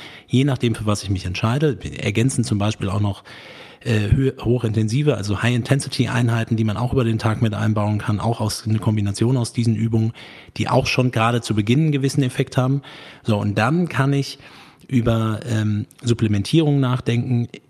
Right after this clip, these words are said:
insgesamt global auf die Ernährung. Also da verweise ich gerne auf das Thema der artgerechten Ernährung. Gerade bei Muskulatur macht es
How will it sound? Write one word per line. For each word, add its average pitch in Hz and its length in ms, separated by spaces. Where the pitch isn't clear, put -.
insgesamt 147 640
global 110 460
auf 143 100
die 143 140
Ernährung. 147 400
Also 110 200
da 104 240
verweise 117 540
ich - 80
gerne 117 220
auf 113 80
das 107 120
Thema 104 220
der 90 160
artgerechten 147 480
Ernährung. 151 580
Gerade 117 360
bei 127 100
Muskulatur 117 720
macht 113 400
es - 400